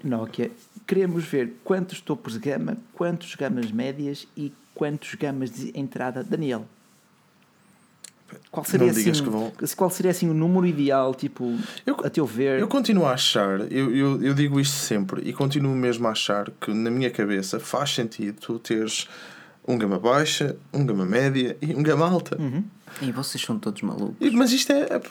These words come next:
Speaker 2: isto é a forma como eu vejo as coisas. Claro que não é o que acontece, não é? Eles encharcam o mercado de tudo e mais alguma coisa.
Speaker 1: Eu acho que no mundo perfeito seria isso, não é? Lá está. Porque
Speaker 2: Não, mas
Speaker 1: senão depois nós
Speaker 2: pá,
Speaker 1: tínhamos
Speaker 2: eu não sei, eu não, obviamente que eu não, não sei o que está por trás de uma decisão dessas, porque,
Speaker 1: Sim.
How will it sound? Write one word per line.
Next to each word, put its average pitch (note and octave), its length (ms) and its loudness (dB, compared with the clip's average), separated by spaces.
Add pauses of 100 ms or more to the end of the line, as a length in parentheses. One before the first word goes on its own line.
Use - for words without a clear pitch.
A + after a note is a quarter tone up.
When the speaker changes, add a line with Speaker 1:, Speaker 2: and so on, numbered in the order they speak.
(220)
Speaker 2:
isto - 160 -2
é A#2+ 60 4
a A#2+ 40 2
forma C#3+ 300 4
como D3+ 140 4
eu C#3 40 4
vejo D3+ 160 4
as D#3+ 80 0
coisas. - 180 2
Claro A2+ 220 4
que - 80 -2
não A#2+ 80 6
é A2+ 40 6
o A2 100 2
que A#2 40 2
acontece, C#3 400 2
não F2+ 80 0
é? F#2 40 2
Eles F#2+ 100 2
encharcam A2+ 400 2
o A2+ 40 2
mercado A#2 420 2
de A#2+ 40 -8
tudo A#2 200 0
e - 20 2
mais A#2+ 180 4
alguma A#2 220 2
coisa. D3+ 240 0
Speaker 1:
Eu D3 40 2
acho D3 120 -4
que D3+ 60 -2
no D3 100 2
mundo D#3 260 2
perfeito C3+ 400 -2
seria C#3+ 320 0
isso, B2 320 0
não B2+ 80 -4
é? A2 220 -4
Lá B2+ 120 0
está. - 200 -8
Porque - 220 -6
Speaker 2:
Não, - 280 -8
mas - 140 -8
Speaker 1:
senão G3+ 220 2
depois G#3+ 240 2
nós G3+ 160 0
Speaker 2:
pá, - 100 2
Speaker 1:
tínhamos C#3+ 80 4
Speaker 2:
eu D#3+ 80 8
não F3+ 140 8
sei, - 280 2
eu D3 60 6
não, D3 120 6
obviamente C3+ 460 4
que - 80 -2
eu C#3 60 6
não, B2 180 4
não A#2 220 4
sei A#2+ 240 4
o A2 60 2
que - 40 -6
está - 160 2
por A2 140 0
trás G#2+ 240 4
de G#2 80 0
uma G#2 100 4
decisão G2 320 0
dessas, G#2 300 -2
porque, - 320 -10
Speaker 1:
Sim. C#3 80 -6